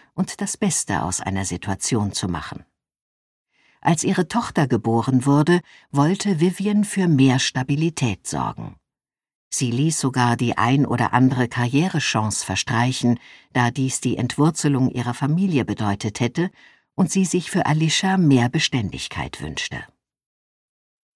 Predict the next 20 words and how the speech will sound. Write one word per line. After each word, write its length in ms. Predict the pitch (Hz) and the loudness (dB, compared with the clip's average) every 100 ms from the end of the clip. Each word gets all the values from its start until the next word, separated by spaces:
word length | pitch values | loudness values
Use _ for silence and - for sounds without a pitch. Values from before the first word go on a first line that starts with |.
| _ _ _ _ - | _ _ _ _ -6
Nun 380 | 95 165 240 - | 2 4 4 2
aber 260 | 101 95 | -2 -4
fragte 420 | - 101 - 107 | 0 0 0 -4
sie 180 | 104 135 | 0 2
sich, 360 | 131 175 - - _ - - _ | 2 0 -2 -14 _ -20 -20 _
ob 200 | - - | -4 -2
sie 140 | - - | -2 0
ihrer 360 | 202 175 160 | 0 0 -2
Tochter 400 | - 196 - 226 | -2 -4 -2 -2
den 280 | 202 156 - | 2 0 2
Eindruck 480 | 113 131 151 170 - | 2 2 2 -2 -4
vermittelt 560 | 165 156 160 185 165 170 | 0 2 2 0 -2 -2
hatte, 320 | 170 185 185 - _ - | -2 -4 -4 -10 _ -4
dass 180 | 156 - | -4 0
die 220 | 165 135 | 0 2
Welt 400 | 131 143 151 - | 4 4 2 -4
kontrollier- 840 | - 120 - 113 117 131 139 147 | -2 -2 0 -2 0 2 4 2
und 220 | - - - | 0 -4 -2
vorhersehbar 960 | 190 180 220 165 - 87 90 87 - | -4 -2 0 0 0 -2 -2 -4 -6
ist 300 | 82 - - | -6 -8 -8